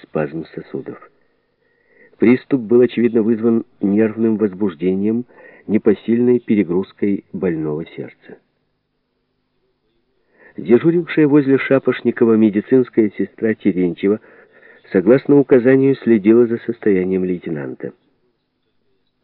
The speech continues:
В бокс зашла Клестова, проверила пульс у лежавшего в забытьи лейтенанта. Состояние Шапошникова было удовлетворительным. Доктор Клестова сказала сестре Терентьевой: "Дал Майзель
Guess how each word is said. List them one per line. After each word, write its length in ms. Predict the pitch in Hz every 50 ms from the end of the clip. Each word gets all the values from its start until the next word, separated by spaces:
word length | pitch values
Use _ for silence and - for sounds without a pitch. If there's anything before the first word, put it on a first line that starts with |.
| _ _ _
В 180 | - 82 78 78
бокс 300 | 87 135 139 - - - - _ _ _ _ _ _ _ _ _ _ _ _ _ -
зашла 580 | 82 82 101 95 - - 110 113 117 113 101 -
Клестова, 640 | - - 107 107 - - _ - 92 85 82 80 82
проверила 540 | - _ - 92 90 98 104 104 110 104 101
пульс 300 | - - 110 120 120 - - _ _ _ _ _ _
у 60 | 117
лежавшего 600 | 113 113 110 110 110 107 - - - 104 101 98
в 40 | 95
забытьи 480 | - 98 87 98 - - - - 95 95
лейтенанта. 720 | 92 90 87 - - 82 87 87 87 85 - - 82 78 - _ _ _ _ _ _ _ _ _ _ _ - - -
Состояние 560 | 110 - - - 110 117 117 113 113 110 107
Шапошникова 800 | - - 113 110 - - - - - 107 98 - 98 95 95 95
было 340 | 82 98 95 92 92 87 - - _ _
удовлетворительным. 1160 | 110 98 90 95 92 90 92 - 90 85 80 92 104 - - 120 117 120 123 123 123 120 - - _ _ _ _ _ _
Доктор 420 | - 143 - 92 - - - - -
Клестова 520 | - - 80 - - - - 101 104 107
сказала 420 | - - - 85 82 87 87 87
сестре 460 | - - 85 82 - _ - 87 92 90
Терентьевой: 880 | - - 90 80 80 82 80 82 - - 80 76 76 76 73 71 - _ _ _ _ _ -
"Дал 380 | 76 73 78 87 87 87 90 90
Майзель 580 | 92 90 87 87 85 78 - 87 82 78 -